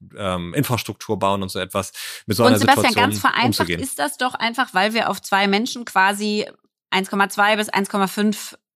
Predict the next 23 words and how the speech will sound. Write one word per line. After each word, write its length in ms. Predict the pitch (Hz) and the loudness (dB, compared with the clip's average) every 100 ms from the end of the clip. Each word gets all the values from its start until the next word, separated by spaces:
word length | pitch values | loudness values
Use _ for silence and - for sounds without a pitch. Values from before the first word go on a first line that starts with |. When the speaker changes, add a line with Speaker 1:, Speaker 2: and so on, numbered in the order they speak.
| _ | _
Speaker 2:
Menschen 540 | 196 202 208 208 196 | 0 0 0 0 -2
sozusagen 540 | 190 196 - 190 180 175 | -4 -10 -6 0 2 2
reproduzieren, 680 | 208 - 208 190 - 170 | -2 0 -2 -2 -2 -4
ja? 220 | 160 196 190 | 0 2 2
Also 220 | 196 208 | 0 -4
zwei 260 | 190 233 254 | 0 2 4
Menschen, 360 | 240 254 247 | 2 2 -4
Frau 160 | 240 214 | 2 2
und 140 | 247 | 4
Mann 200 | 220 240 | 4 2
kriegen, 380 | 240 233 233 220 | 2 0 2 2
oder 180 | 165 165 | 2 -2
im 80 | 170 | 0
klassischen 400 | 226 233 240 220 | -2 0 -4 0
Fall, 240 | 208 202 - - _ | 2 0 -2 -20 _
kriegen 420 | - 233 220 220 | 0 2 2 0
quasi 540 | 202 190 190 196 190 - | 2 2 4 4 2 2
eins 220 | - 190 | -2 -2
Komma 220 | 202 190 | 2 0
zwei, 160 | 185 190 | 2 2
eins 200 | 180 180 | 2 0
Komma 200 | 190 185 | 0 -2
fünf 360 | - 185 170 | 0 -4 -4